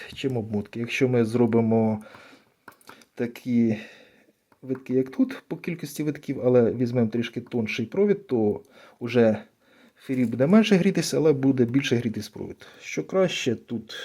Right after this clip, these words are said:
обидва варіанти приблизно однакові по загальному нагріву будуть. Так, е, каркас в мене розділений на дві половини, тому що трансформатор буде без зовнішнього дросселя резонансного, буде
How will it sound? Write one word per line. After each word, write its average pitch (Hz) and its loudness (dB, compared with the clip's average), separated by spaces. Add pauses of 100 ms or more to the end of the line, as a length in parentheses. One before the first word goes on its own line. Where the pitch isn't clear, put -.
(120)
обидва 117 0
варіанти 113 4
приблизно 104 -4
однакові 98 -12
по 98 -8 (1080)
загальному 110 -2
нагріву 104 -2
будуть. 95 -14 (3000)
Так, - -14
е, 120 0 (100)
каркас 143 -2
в 120 -14
мене 113 0
розділений 113 0
на 110 0
дві 127 0
половини, 190 0 (460)
тому 113 -4
що 101 -2
трансформатор 107 -4
буде 101 -8 (120)
без 107 -6
зовнішнього 107 -8
дросселя 196 -2
резонансного, 165 -6
буде 107 -4